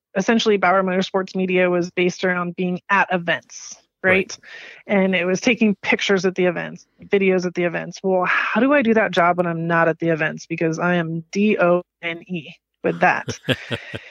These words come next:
Speaker 1: And, um, so it was really hard. And I luckily had a lot of friends and had always supported all the photographers that were out on course and such. And so I started subcontracting,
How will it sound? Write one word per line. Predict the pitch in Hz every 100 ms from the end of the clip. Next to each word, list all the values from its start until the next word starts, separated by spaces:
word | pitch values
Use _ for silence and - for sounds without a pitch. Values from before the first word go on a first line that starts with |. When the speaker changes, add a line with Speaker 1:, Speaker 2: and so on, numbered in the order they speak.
| - _
Speaker 1:
And, | 208 208 208 196 190 190 - - -
um, | 202 185 180 185
so | - 233
it | 226 226
was | 233
really | 208 214 220
hard. | 220 - 269 320 202 180
And | 185 185 185 180 - _ _ -
I | 190 190 180 175 175 151 -
luckily | 208 208 202 196 196 226
had | 240 202
a | 185
lot | 180 175
of | 165
friends | 185 170 202 254 - - - -
and | 185
had | 185 180 175 180 175 - - - -
always | 226 247 240
supported | 214 202 208 196 185 180 185
all | 185 185
the | 185
photographers | 185 175 170 170 175 180 180 180
that | 175
were | 170
out | 165 165
on | 165
course | 175 170 165 190
and | 180 175
such. | - 214 - -
And | 196 185
so | 202 196 190 180
I | 190
started | - 208 208 208 196
subcontracting, | - 226 - 175 170 - _ - 190